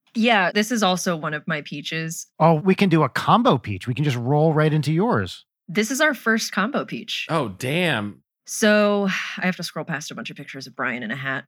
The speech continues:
Speaker 1: Yeah, actually, you know what? I'm just gonna read what the text conversation was because, Chad, it involves you.
Speaker 3: <gasps>
Speaker 1: This is on Sunday. Brian says, "What do you think about asking Chad Q if he wants to be our guest this week?" And I said, "Totally.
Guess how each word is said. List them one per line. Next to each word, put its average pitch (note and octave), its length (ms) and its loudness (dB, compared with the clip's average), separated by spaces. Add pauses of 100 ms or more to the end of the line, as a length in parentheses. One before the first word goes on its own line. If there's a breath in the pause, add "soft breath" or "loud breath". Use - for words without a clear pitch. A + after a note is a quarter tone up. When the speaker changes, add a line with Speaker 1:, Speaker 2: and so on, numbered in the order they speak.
(100)
Speaker 1:
Yeah, C4 220 4
actually, C#4 360 -2
you G#3+ 160 0
know A#3+ 60 4
what? B3+ 140 2
I'm A3 140 2
just D4 180 -6
gonna B3+ 160 0
read F3+ 400 -2
what E3+ 180 -2
the D3+ 60 -10
text - 300 -6
conversation D#3 880 -6
was D#3 720 -6 (240)
because, F3+ 340 -4
Chad, D#3+ 280 0
it D3+ 100 -8
involves D3 480 -6
you. C#3 340 -8
Speaker 3:
<gasps> D#3 460 -4 (140)
Speaker 1:
This F3+ 140 -4
is E3 80 -4
on D3+ 120 -4
Sunday. C3+ 380 -8
Brian F3+ 240 0
says, D3 320 -6
"What G#3 140 -2
do C#4+ 60 0
you C#4+ 60 0
think F#3 200 -4
about D3 160 -2
asking D3+ 340 -6
Chad D#3 300 -4
Q C#4 180 -6
if F3 80 -6
he D3 60 -12
wants C3+ 200 -8
to - 80 -18
be D#3+ 80 -4
our F#3 80 -2
guest D4 200 -4
this - 180 -12
week?" - 220 -12 (200)
And D3+ 80 -6
I C#3 60 -4
said, C#3+ 260 -8 (100)
"Totally. E3+ 420 -4